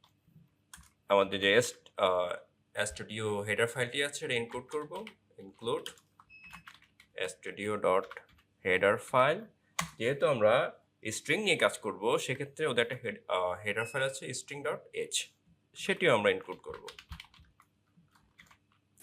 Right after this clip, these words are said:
স্ট্রিং ডট এইচ। এবার আমরা মেইন ফাংশনকে কল করব,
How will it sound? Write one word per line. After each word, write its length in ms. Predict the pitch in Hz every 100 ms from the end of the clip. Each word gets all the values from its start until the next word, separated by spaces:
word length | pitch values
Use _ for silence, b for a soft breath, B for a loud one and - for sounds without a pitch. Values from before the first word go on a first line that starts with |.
| - _ _ _ _ _ _ _ _ _ _ _ _ - _ _ _ _ _ - - - - 104
স্ট্রিং 400 | - - 104 107
ডট 380 | 101 120 - - _ _
এইচ। 420 | 73 - - - - _ _ - _ - - _ _ _ _
এবার 260 | 123 175 196
আমরা 420 | 123 110 160 -
মেইন 360 | 101 113 165 190
ফাংশনকে 600 | - 95 - 98 - 139
কল 300 | - 98 90
করব, 420 | 87 80 - 90